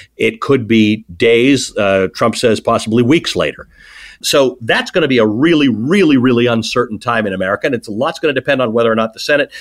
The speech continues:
uh, goes Democratic and, and who, who steps up to the plate. And most importantly, there's going to be a role for a whole lot of people who don't wanna play a role and who are hoping that they don't get called upon, and that's the military. Right? They're going to have to say,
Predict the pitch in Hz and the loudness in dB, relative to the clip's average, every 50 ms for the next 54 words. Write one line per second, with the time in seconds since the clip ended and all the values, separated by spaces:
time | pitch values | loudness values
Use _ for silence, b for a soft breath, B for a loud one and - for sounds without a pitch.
0 | B B B B 135 131 127 123 120 - 107 139 139 127 127 - 135 135 123 - | B B B B -2 0 0 0 0 -2 0 0 0 0 2 0 0 0 0 0
1 | - 135 131 127 127 120 B B B B B B - 120 117 - 110 101 - - | 0 0 2 2 0 -2 B B B B B B -4 -4 -2 -2 -4 -4 -6 -6
2 | - 147 160 165 156 147 117 - 147 165 - - - - 143 - - - 139 127 | 0 2 2 2 2 -2 -2 0 0 0 0 0 -2 -2 -4 -2 -2 -4 -4 -4
3 | - - 104 104 - - 160 156 101 80 B B B B - 131 131 131 131 151 | -6 -8 -10 -10 -8 -4 -2 -2 -2 -2 B B B B -4 -4 -2 0 0 2
4 | 226 285 285 - - - 131 - - 107 95 - - 87 87 101 131 - b b | 2 2 0 -2 -4 -4 -4 -4 -2 -2 -2 -2 -4 -6 -6 -6 -6 -8 b b
5 | b _ 123 147 160 143 113 113 160 196 226 220 190 185 175 147 123 135 151 156 | b _ -2 0 0 0 0 0 0 2 2 2 2 2 2 2 4 4 4 4
6 | 135 - - 127 113 120 156 185 190 185 175 160 - 151 143 139 139 113 117 113 | 2 0 0 -2 0 0 0 2 2 0 0 -2 0 -2 -2 -2 -2 -4 -4 -4
7 | B B B B - 135 117 92 135 143 165 - - 170 160 151 - - - 156 | B B B B -4 -4 -4 0 0 0 0 2 0 0 0 0 -2 -2 0 2
8 | 160 139 117 104 101 92 92 98 104 B B B B B _ - 120 127 117 113 | 2 2 4 4 2 2 2 0 -2 B B B B B _ -4 -2 -2 0 2
9 | 127 123 120 113 117 156 185 185 170 156 147 139 131 - 123 120 127 123 123 131 | 2 2 2 2 2 2 0 2 0 -2 0 0 -2 0 0 2 2 2 2 0
10 | 113 - - 143 151 151 110 - 101 95 101 117 120 127 135 - - - 156 165 | -2 0 0 0 0 0 -2 -2 -4 -4 -2 -2 -2 -2 -2 -4 -4 -4 0 0
11 | 165 143 95 - - 67 - - _ _ _ _ _ _ _ _ _ - - 139 | 2 0 0 -2 -6 -10 -10 -12 _ _ _ _ _ _ _ _ _ -4 -2 -2
12 | 147 107 110 156 165 160 180 175 156 139 139 147 139 - 127 120 - - 151 123 | 0 0 0 0 2 2 2 2 2 2 0 0 -2 -4 -6 -4 -2 0 2 2
13 | 107 92 | 2 0